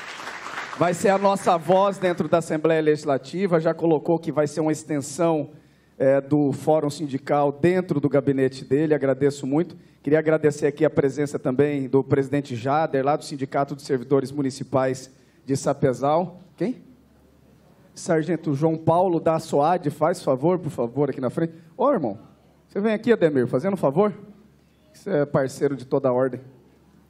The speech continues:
Quem? Cadê o pessoal da Dunemat que veio representando a Silvia? Fazendo favor, eu, eu pedi pra, você é a secretária-geral, né? Faz favor, ela falou que você viria mesmo no loca-, no lugar dela, que ela tem uma.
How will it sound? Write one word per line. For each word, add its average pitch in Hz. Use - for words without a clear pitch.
Quem? 180
Cadê 247
o 302
pessoal 247
da 226
Dunemat 190
que 185
veio 196
representando 185
a 151
Silvia? 151
Fazendo 156
favor, 165
eu, 170
eu 160
pedi 170
pra, 165
você 170
é 240
a -
secretária-geral, 170
né? 214
Faz 233
favor, 165
ela 165
falou 175
que -
você 160
viria 135
mesmo 131
no 123
loca-, 120
no 113
lugar 110
dela, 131
que 135
ela 110
tem 123
uma. 110